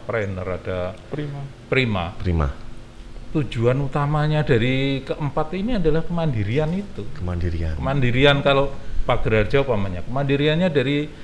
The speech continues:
Speaker 1: dari potensi wisatanya. Saya kira tidak akan meninggalkan ketiga yang lain. Budayanya,
Speaker 3: Ya.
Speaker 1: kemudian trainernya,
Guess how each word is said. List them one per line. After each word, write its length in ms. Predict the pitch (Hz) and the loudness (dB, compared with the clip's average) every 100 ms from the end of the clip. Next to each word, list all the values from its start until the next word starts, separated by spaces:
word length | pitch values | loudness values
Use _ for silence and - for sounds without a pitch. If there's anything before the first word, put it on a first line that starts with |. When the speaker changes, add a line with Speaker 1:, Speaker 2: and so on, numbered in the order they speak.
| - - - | -16 -18 -8
Speaker 1:
dari 240 | - 135 | -2 -2
potensi 480 | - 139 147 151 165 | 0 0 0 0 0
wisatanya. 640 | 156 160 160 160 165 123 139 - - | 0 0 0 0 -2 -4 -6 -8 -6
Saya 160 | - 165 | -2 -2
kira 240 | 214 233 | 0 0
tidak 320 | - 143 127 | 0 -2 0
akan 160 | 143 143 | -2 -2
meninggalkan 640 | 147 139 117 117 170 175 | -2 2 2 2 -2 0
ketiga 480 | 170 - 160 - 127 | -2 -2 -4 4 4
yang 240 | 120 127 | 4 0
lain. 240 | 139 135 92 110 - - - - - - - | -2 -2 -4 -8 -14 -14 -16 -16 -16 -12 -8
Budayanya, 880 | 90 90 80 87 101 98 87 82 73 | -6 -6 -4 -2 -2 -2 -4 -6 -8
Speaker 3:
Ya. 160 | 69 - - - | -10 -10 -18 -8
Speaker 1:
kemudian 640 | 98 95 92 - 95 90 | -4 -2 -4 -4 -4 -4
trainernya, 800 | 98 95 98 107 98 95 87 | -4 -2 0 -2 -2 -6 -8